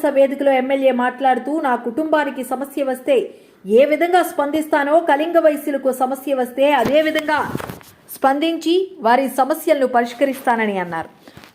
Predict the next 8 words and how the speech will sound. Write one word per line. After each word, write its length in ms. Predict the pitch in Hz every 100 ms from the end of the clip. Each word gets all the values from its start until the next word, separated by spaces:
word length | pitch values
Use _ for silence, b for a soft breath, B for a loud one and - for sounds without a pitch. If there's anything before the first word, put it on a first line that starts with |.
| -
రాష్ట్ర 300 | 254 311 359
కళింగ 400 | 349 294 349 359
కమిటీ 400 | 349 330 330 311
సంఘం 280 | 311 285 294
అధ్యక్షులు 640 | 269 277 - 285 302 190 185
మాకు 300 | 226 233 226
అత్యంత 540 | 214 220 311 294 262
ఆప్తులని, 760 | 240 190 247 - 285 262 294